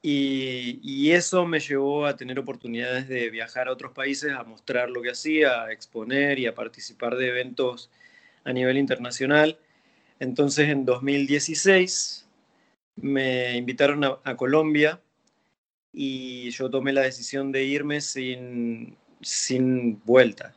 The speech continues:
O sea, salí sin saber si volvía.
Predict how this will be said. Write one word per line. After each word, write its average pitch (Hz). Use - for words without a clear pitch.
O -
sea, 117
salí 131
sin 135
saber 135
si 131
volvía. 113